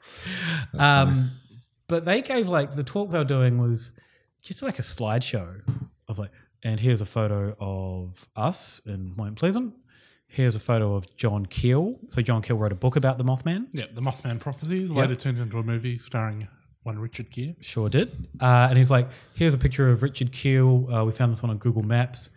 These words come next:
Speaker 2: You can see him standing outside his house." Like, guys, get better gear.
Speaker 1: <laughs>
Speaker 2: Anyway, they were saying they met with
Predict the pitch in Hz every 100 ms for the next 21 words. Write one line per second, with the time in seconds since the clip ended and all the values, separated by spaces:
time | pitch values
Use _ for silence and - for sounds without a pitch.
0 | - _ 113 107 - 110 - 113 107 104
1 | 104 110 104 98 110 113 117 - - _
2 | _ _ _ - - - 143 170 151 107
3 | - - 165 139 123 165 139 139 - 185
4 | 180 180 190 - 185 185 185 135 120 165
5 | - - - 147 151 180 175 160 127 147
6 | 131 117 117 151 - 135 120